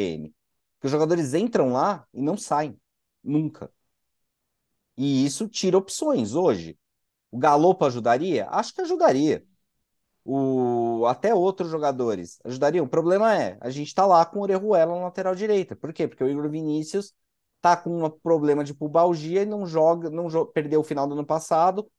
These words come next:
voltou, contundiu de novo. Rafinha, eu nem vou falar nada que é pancada. Mas, então, é isso. É de novo um problema de planejamento. Não dá pra gente ter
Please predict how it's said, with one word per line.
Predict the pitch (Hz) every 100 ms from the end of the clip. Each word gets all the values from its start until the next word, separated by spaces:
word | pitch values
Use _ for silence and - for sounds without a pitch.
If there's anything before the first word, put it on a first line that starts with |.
| _ _ -
voltou, | 185 180 - 180 196
contundiu | 185 165 170 156 165
de | 175
novo. | 175 175 185 180 190 _ _ _ _ _ _ _ _ _ _ _ -
Rafinha, | 180 185 302
eu | 311
nem | 262
vou | 247
falar | 147 131
nada | 147 175
que |
é | 170
pancada. | 180 156 110 82 78 - _ _ _ _ _ _ -
Mas, | - 123 147 - - _ _ _ _ _ _ _ _ _ _ _
então, | 113 110 127 139 -
é | 139 160
isso. | 151 113 -
É | 82
de | 95
novo | 120 110 120
um |
problema | 123 135 131
de | 127
planejamento. | 131 127 143 143 82 -
Não | 92 117 139
dá | 117 120 127
pra | - 113
gente | 95 95 92 - 92
ter | - 95 87